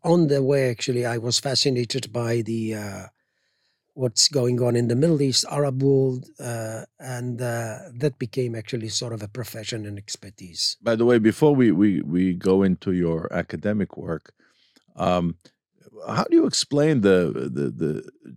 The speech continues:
Speaker 2: the Jews that came from Iraq? Uh, were, were very different, uh, highly educated, with a strong, uh, European orientation, but also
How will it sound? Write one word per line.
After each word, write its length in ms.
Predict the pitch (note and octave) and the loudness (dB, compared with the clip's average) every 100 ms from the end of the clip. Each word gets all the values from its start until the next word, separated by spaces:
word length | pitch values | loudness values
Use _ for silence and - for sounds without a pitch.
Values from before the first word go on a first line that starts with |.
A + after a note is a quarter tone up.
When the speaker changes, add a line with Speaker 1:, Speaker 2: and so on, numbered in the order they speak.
| _ | _
Speaker 2:
the 240 | - - G#2 | -16 -8 -4
Jews 320 | A2+ F#3 D#3 | 2 4 4
that 160 | C#3 - | 2 0
came 220 | C#3 A#2+ | 0 2
from 180 | A2+ G2+ | 2 2
Iraq? 500 | F2+ F2+ - - _ _ _ _ _ _ _ _ F3 | 2 2 -2 -16 _ _ _ _ _ _ _ _ -4
Uh, 340 | F#2 F#2 - - F#2 - | 0 0 -2 -6 -10 -6
were, 300 | G2 C3 B2 | 0 2 2
were 220 | F#2+ C#3+ | 4 4
very 280 | C#3+ D3 A2 | 4 4 4
different, 500 | F#2+ A2 - - _ _ _ _ _ _ - | 2 -2 -4 -14 _ _ _ _ _ _ -4
uh, 580 | F#2+ F#2 F2+ F2 F2 E2+ | 0 2 2 0 -2 -2
highly 380 | G#2 C3+ B2+ | 2 4 4
educated, 600 | A2 G2 - G2+ F#2 - - _ - _ _ _ _ | 4 2 -2 0 0 -2 -6 _ -20 _ _ _ _
with 320 | - G2+ F#2+ E2 | 0 2 2 0
a 60 | |
strong, 600 | - - A#2+ A2+ A2+ G#2+ - _ - | -2 0 4 4 4 2 -2 _ -10
uh, 180 | E2 F#2+ | -6 -2
European 540 | G#2 A2 - C3 G#2+ | 2 2 2 -2 0
orientation, 840 | G2+ F#2+ F2+ E2 F#2 E2+ G#2 G2+ | 0 0 0 -2 -4 -2 -2 0
but 160 | F2 F2 | 0 0
also 640 | F#2+ G2 - G2 F#2 F2 | 0 0 0 2 2 0